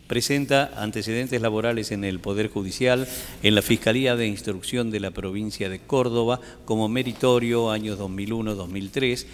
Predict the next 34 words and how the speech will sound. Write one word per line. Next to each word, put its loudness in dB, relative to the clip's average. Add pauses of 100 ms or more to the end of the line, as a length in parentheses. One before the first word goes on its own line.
(200)
como -2
auxiliar 0
dos -2
mil -6
tres, -2
dos -6
mil -10
cuatro, 0
escribiente -6
dos -6
mil -8
cuatro, -4
dos -8
mil -6
cinco. -6 (560)
Superior 2
Tribunal 0
de -2
Justicia -4
de -2
la -6
provincia -4
de -4
Jujuy -2
como -4
prosecretario -4
técnico, 0 (400)
año 2
dos -2
mil -2
cinco, -2
dos -4
mil -4
seis. 0